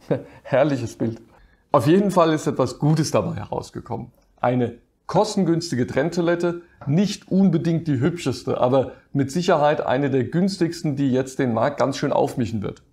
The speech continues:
Wenn euch das Thema Trenntoilette interessiert, ich habe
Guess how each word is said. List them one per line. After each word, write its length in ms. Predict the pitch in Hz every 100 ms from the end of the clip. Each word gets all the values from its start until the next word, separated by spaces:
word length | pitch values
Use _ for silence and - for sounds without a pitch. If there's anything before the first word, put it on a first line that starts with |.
| - -
Wenn 380 | 123 175 185 -
euch 240 | 170 170
das 240 | 147 143 -
Thema 280 | 156 151
Trenntoilette 600 | - 131 160 147 120 123
interessiert, 420 | 123 120 101 185 190
ich 140 | -
habe 160 | 156